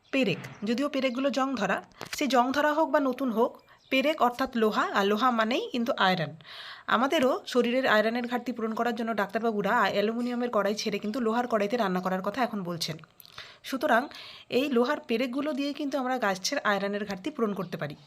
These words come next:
কী করব? যে সমস্ত গাছের পাতাগুলো অতিরিক্ত হলুদ হয়ে যাচ্ছে, সেই সমস্ত গাছের টবের মাটিতে এইভাবে যদি তিন থেকে চারটে পেরেক পুঁতে দেওয়া যায়, তাহলেও কিন্তু গাছের আয়রনের ঘাটতি অনেকটাই দূর হয়।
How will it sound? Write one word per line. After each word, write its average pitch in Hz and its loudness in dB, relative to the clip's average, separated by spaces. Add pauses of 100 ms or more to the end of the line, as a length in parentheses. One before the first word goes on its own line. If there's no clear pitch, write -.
(280)
কী 302 -2
করব? 220 0 (460)
যে 262 0
সমস্ত 339 -2
গাছের 254 2
পাতাগুলো 240 0
অতিরিক্ত 262 -2
হলুদ 233 0
হয়ে 196 0
যাচ্ছে, 175 -2
সেই 269 -4
সমস্ত 269 -6
গাছের 220 0 (540)
টবের 247 4
মাটিতে 226 2
এইভাবে 220 2
যদি 202 -2
তিন 269 -4
থেকে 285 -4
চারটে 214 -2 (400)
পেরেক 320 0
পুঁতে 254 -2
দেওয়া 196 4
যায়, 196 2
তাহলেও 240 0
কিন্তু 226 -2 (1080)
গাছের 208 2
আয়রনের 202 2
ঘাটতি 185 -2
অনেকটাই 214 -2
দূর 196 -4
হয়। 147 -6